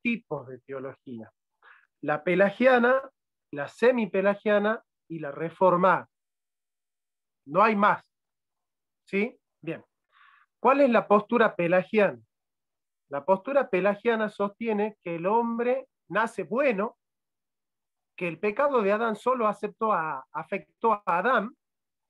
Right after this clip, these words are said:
y que irremediablemente Adán iba a morir,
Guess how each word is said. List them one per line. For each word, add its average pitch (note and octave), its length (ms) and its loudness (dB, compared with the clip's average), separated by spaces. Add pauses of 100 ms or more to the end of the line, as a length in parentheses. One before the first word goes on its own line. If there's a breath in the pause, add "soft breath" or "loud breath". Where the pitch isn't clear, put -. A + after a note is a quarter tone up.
(340)
y G#3+ 140 -4
que G#3+ 80 0
irremediablemente B3 840 -2
Adán A3 380 -4
iba G#3+ 240 -4
a E3+ 60 -6
morir, G#3 400 -6